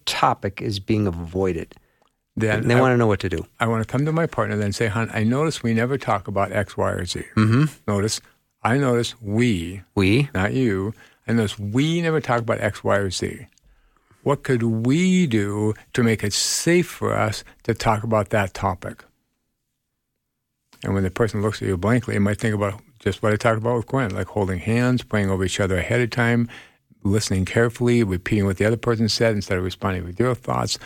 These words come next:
Speaker 2: What are the things we could do very specifically and concretely so that we could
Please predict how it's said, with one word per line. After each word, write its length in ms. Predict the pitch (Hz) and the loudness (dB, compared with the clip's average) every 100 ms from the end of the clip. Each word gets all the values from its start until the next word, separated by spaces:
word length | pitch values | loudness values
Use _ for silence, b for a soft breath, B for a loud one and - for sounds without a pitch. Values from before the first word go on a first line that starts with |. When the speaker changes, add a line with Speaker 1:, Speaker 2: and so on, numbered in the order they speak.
| B _ | B _
Speaker 2:
What 180 | 107 139 | 0 4
are 40 | |
the 80 | 170 | 2
things 240 | - 127 101 | 2 0 2
we 160 | 113 | 0
could 200 | 117 120 | 0 -2
do 200 | 101 90 | 0 -2
very 460 | 95 92 104 110 139 | -4 0 2 4 2
specifically 600 | - 123 - 117 107 101 | 2 -2 0 0 0 0
and 140 | 98 98 | 0 0
concretely 880 | 98 92 - - 160 101 95 98 95 B B | 0 0 -2 0 0 2 0 0 0 B B
so 180 | - | 2
that 80 | 107 | 2
we 120 | 113 | 2
could 160 | 110 113 | 0 -2